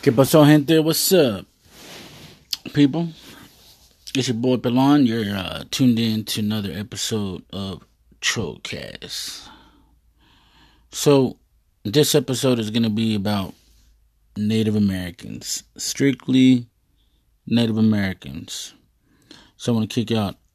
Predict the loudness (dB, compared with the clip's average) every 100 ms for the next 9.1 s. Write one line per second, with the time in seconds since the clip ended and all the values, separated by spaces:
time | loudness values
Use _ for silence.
0 | _ -4 2 2 2 2 2 0 -2 -2
1 | -4 -8 -10 -12 _ _ _ _ _ -2
2 | 2 4 4 4 2 -2 -8 _ _ _
3 | -4 -2 0 -2 -6 -12 _ -4 -2 0
4 | 0 0 -2 -2 0 -4 -4 _ _ _
5 | _ _ _ _ _ -6 -4 0 0 0
6 | 0 0 -2 -2 -2 -2 -2 -2 -2 -2
7 | -2 -2 -2 -2 0 -2 -2 -8 -8 -8
8 | -6 -6 -6 -4 -2 -2 -6 -6 -4 -4
9 | -6